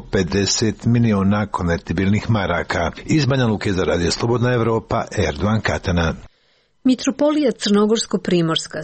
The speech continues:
Speaker 2: Srpske pravoslavne crkve objavila je uputstvo o tome koji bračni odnosi se nazivaju bludom i zbog čega.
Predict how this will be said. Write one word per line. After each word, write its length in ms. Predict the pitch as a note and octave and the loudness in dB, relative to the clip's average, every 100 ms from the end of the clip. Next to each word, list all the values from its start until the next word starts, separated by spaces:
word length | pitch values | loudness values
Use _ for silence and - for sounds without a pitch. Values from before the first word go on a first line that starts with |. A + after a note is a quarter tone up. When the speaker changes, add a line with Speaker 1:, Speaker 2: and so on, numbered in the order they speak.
| - | -6
Speaker 2:
Srpske 340 | G#3 - - | -6 -4 -4
pravoslavne 600 | - G3+ F#3+ G#3+ - F3+ | 0 0 2 0 2 2
crkve 480 | E3+ - D3+ - E3 | 2 -2 -6 -2 0
objavila 560 | D3+ F3 F#3+ A#3 C#4+ A3 | 0 0 0 2 2 4
je 60 | |
uputstvo 640 | F3+ - A3 B3 - - F#3+ | 2 0 -2 -2 -6 0 0
o 60 | |
tome 500 | D#3+ - E3 F#3+ C4 G#3 | 0 0 2 4 2 0
koji 260 | - C4+ C4+ | 0 2 2
bračni 520 | F3+ G3+ G3+ - F3+ | 0 0 0 2 2
odnosi 440 | F3 F3+ G#3+ - | 2 2 0 -2
se 180 | F3+ - | -4 -2
nazivaju 520 | E3 D#3 F3+ F3+ F#3 | 0 0 0 2 2
bludom 500 | D#3 D#3+ D3+ D3+ F3+ - | 2 2 2 2 2 2
i 60 | A3 | 0
zbog 240 | G3+ G#3+ | 0 -2
čega. 380 | - C#3+ D3+ | -2 -4 -4